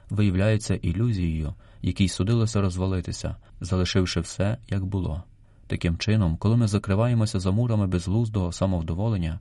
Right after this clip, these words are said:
ми стаємо рабами самих себе і тих очікувань, які, на нашу думку, покладають на нас оточуючі. Підсумовуючи свою проповідь,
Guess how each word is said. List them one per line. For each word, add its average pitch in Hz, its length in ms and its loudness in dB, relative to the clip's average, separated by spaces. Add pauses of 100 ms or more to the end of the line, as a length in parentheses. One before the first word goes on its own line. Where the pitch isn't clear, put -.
(360)
ми 104 140 0
стаємо 113 380 2
рабами 107 400 2
самих 104 300 0
себе 82 400 -4 (340)
і - 60 -4
тих - 260 0
очікувань, 90 580 0 (260)
які, 110 220 0
на 127 60 2
нашу 104 260 2
думку, 107 360 2
покладають 90 520 0
на 92 60 0
нас 85 260 0
оточуючі. - 680 -6 (800)
Підсумовуючи 104 720 2
свою 87 240 0
проповідь, 110 520 0